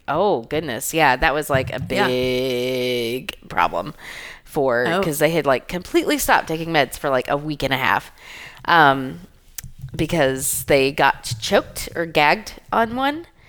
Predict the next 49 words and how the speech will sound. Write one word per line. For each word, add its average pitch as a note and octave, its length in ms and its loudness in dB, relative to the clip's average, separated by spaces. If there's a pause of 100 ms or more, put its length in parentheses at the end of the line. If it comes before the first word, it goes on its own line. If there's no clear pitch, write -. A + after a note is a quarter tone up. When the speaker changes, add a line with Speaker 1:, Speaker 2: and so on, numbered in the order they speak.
(340)
Speaker 2:
Uh, F#3 60 -6
Speaker 1:
Um, F3 460 6
Speaker 2:
are G#3 40 0
they G#3+ 100 2
kinda G#3 220 -2
big? F3+ 400 -6
Are F#3 40 -10
they F3+ 120 -6
like E3 140 -10
horse F3+ 200 -14
pills, A3 60 -12
Speaker 1:
No, F#4 340 4
Speaker 2:
as F3+ 60 -2
they F#3 60 -6
Speaker 1:
they're G3 140 -2
Speaker 2:
used G3+ 60 -2
to B3 140 4
say? D#3 380 2
Speaker 1:
not, - 60 -
and F#3+ 160 -8
they've G3+ 140 -4
never A3 260 -2
had G#3+ 180 -2
a C#4 80 0
Speaker 2:
Oh. - 40 -2
Speaker 1:
problem. E3 560 2 (400)
Um, F3 460 6 (460)
whenever, B3 760 4
you G#3 120 -4
know, F3 260 -2
everybody G3+ 420 0
had E3+ 180 2
strep D3+ 260 0
except D3+ 320 -2
for C3 100 -4
Kes, - 360 0 (360)
and F#3 140 2
whenever G3+ 240 4
we G3 100 -2
took - 220 -2
Kes E3+ 280 -2
to E3+ 60 -2
the D#3 60 2
doctor F#3+ 580 2
<laughs> F#3+ 80 -12
to E3 180 0
get D3+ 180 0
them C#3 220 -4
tested, E4+ 600 -2